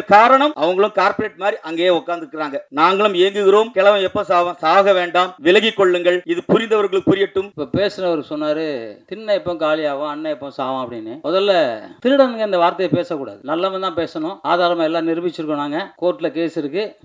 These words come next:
Speaker 2: இந்த இடத்துல பேசினா நல்லா இருக்காது, அதோட நிறுத்திக்கிறேன். யாரும் சங்கத்தை பற்றி இந்த இடத்துல பேசக்கூடாது. ரஜினிகாந்தை பேசுறதுக்கு ஒரு தகுதி வேணும், பெரியவங்களை பற்றி பேசுறதுக்கு ஒரு தகுதி வேணும். முதியோர்கள், சின்னவர்கள், அதெல்லாம் யாரும் கிடையாது. முதியோர்னா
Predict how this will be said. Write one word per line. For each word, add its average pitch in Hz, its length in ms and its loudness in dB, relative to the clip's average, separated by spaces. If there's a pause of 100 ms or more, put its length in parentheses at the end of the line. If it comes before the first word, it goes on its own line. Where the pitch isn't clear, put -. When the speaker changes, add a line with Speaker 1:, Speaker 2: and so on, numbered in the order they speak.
(140)
Speaker 2:
இந்த 147 220 -6
இடத்துல 156 220 -10
பேசினா 165 220 -8
நல்லா 156 260 -4
இருக்காது, 143 460 -6
அதோட - 40 -16
நிறுத்திக்கிறேன். 156 760 -8
யாரும் 185 540 -8
சங்கத்தை 196 600 -10
பற்றி 180 260 -12
இந்த 160 360 -8
இடத்துல 175 200 -12
பேசக்கூடாது. 151 600 -8
ரஜினிகாந்தை 208 580 -6
பேசுறதுக்கு 185 320 -8
ஒரு 175 160 -10
தகுதி 190 300 -8
வேணும், 117 240 -10
பெரியவங்களை 208 440 -2
பற்றி 185 140 -8
பேசுறதுக்கு 185 320 -6
ஒரு 165 120 -8
தகுதி 214 280 -4
வேணும். 175 260 -4
முதியோர்கள், 202 520 -6
சின்னவர்கள், 202 480 -4
அதெல்லாம் 185 220 -6
யாரும் 190 260 -4
கிடையாது. 170 440 -4
முதியோர்னா 220 580 -6